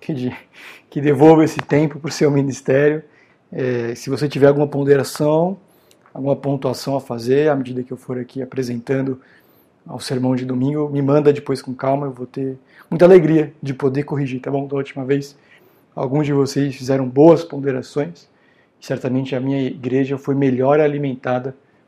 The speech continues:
porque vocês, é, dispuseram desse tempo. Então, Deus abençoe você, tá bom? Vamos lá. Olá, bom dia, muito bom te encontrar por aqui. Eu sou o Daniel.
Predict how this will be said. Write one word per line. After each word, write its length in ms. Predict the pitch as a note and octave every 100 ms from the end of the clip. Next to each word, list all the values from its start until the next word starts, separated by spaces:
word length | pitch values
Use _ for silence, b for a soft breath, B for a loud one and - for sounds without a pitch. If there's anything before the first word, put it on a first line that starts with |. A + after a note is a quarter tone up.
| _ _ _ -
porque 220 | - C3
vocês, 680 | B2+ B2+ C3+ C3 B2+ - G3
é, 140 | C3
dispuseram 500 | C3 - - B2 B2
desse 180 | B2+ B2+
tempo. 300 | - A2+ A2+
Então, 200 | B2 B2+
Deus 160 | B2+ C3
abençoe 400 | C3+ C3 - B2+
você, 280 | C3 B2+ -
tá 120 | -
bom? 220 | E3 - _ _ _ _ _ - _ _
Vamos 160 | C#3+
lá. 160 | A#2+ - _ _ _ _ _ _ _ _ _
Olá, 240 | E3 F#3+
bom 200 | F#3+ F3
dia, 320 | D3 F#3+ A#3 F#3+
muito 200 | D3+ D3
bom 160 | D#3
te 140 | D#3 D3+
encontrar 380 | C#3 C3 C#3
por 160 | C3+ B2+
aqui. 360 | B2 - E3+ F#3 _ -
Eu 160 | C#3
sou 200 | B2 B2+
o 20 | B2
Daniel. 480 | B2 B2 C#3 F#3